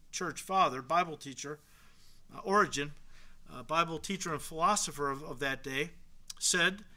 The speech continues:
and I'm quoting him, "I think we've been, uh, reading," I'm paraphrasing, "I think we've been reading the scriptures wrong. All the promises given to Israel are simply allegories and illustrations."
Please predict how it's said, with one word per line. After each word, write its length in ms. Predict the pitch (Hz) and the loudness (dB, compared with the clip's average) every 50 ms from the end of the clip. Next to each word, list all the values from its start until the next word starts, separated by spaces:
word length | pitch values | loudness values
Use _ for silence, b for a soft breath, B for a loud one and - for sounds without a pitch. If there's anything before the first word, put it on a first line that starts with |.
| b b b b b b | b b b b b b
and 80 | 147 | 0
I'm 140 | 147 147 143 | 0 0 0
quoting 340 | 139 - 180 185 165 160 156 | 0 0 0 2 2 2 0
him, 160 | 160 175 170 | 0 2 4
"I 100 | 160 156 | 4 4
think 360 | 147 - 202 208 214 202 - - - - | 4 4 2 0 0 0 -4 -10 -12 -4
we've 240 | 165 170 185 185 170 | 0 2 2 2 4
been, 320 | 170 190 185 160 151 147 B B B B B B B B | 4 4 4 4 0 -8 B B B B B B B B
uh, 280 | - 151 143 147 143 147 | 4 6 8 8 8 6
reading," 400 | 160 202 233 240 214 214 196 220 | 6 8 8 8 8 6 2 2
I'm 160 | 196 165 160 | 0 0 -2
paraphrasing, 600 | 160 - 185 180 165 - - 151 143 135 135 160 | 0 2 2 2 4 4 4 2 2 2 2 0
"I 60 | 151 | 0
think 220 | 139 - 226 226 196 | 2 0 0 0 0
we've 160 | 202 190 160 | 0 -2 0
been 180 | 165 170 165 156 | 0 -2 0 4
reading 460 | 196 220 226 214 214 196 190 175 - B B B | 4 4 6 6 4 4 2 0 -2 B B B
the 80 | 180 175 | 4 4
scriptures 500 | - - - 233 220 - - 214 185 165 | 4 4 4 0 0 2 0 0 2 2
wrong. 340 | 202 254 285 254 - - - - b b b b b b b b b b | 2 2 2 2 0 -4 -10 -18 b b b b b b b b b b
All 220 | - 175 233 277 294 | 8 10 10 10 8
the 100 | 285 - | 6 2
promises 600 | - - - 262 277 277 269 226 196 233 214 208 | 0 4 6 8 8 8 6 4 2 0 0 2
given 240 | 226 247 226 226 214 | 2 2 2 2 2
to 80 | 226 | 2
Israel 340 | 269 294 240 226 233 220 214 | 2 2 2 2 2 4 4
are 60 | 214 | 4
simply 480 | - - 269 262 233 262 277 269 233 B B B - | 2 2 0 0 -2 0 -2 -2 -2 B B B 0
allegories 560 | 285 339 392 403 285 190 190 185 170 156 156 | 0 2 4 4 2 4 4 4 4 4 2
and 100 | 170 220 | 2 0
illustrations." 840 | 254 277 277 262 - - 320 339 285 - - - - - - - | 0 4 4 4 4 4 2 2 2 2 0 -2 -4 -8 -10 -10